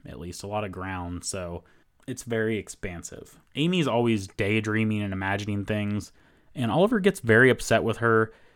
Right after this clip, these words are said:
thinks she's like Irina, and I think that scares him. He's still,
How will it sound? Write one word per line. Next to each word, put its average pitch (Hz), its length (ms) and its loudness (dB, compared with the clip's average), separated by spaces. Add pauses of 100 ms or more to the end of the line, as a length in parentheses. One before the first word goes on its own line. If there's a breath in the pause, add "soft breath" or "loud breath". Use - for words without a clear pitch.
(140 soft breath)
thinks 139 240 0
she's 113 220 2
like 107 320 4
Irina, 101 360 4
and 101 140 4
I 101 60 4
think 180 240 0
that - 160 4
scares - 480 2
him. 85 260 -6
He's 117 240 0
still, 143 720 6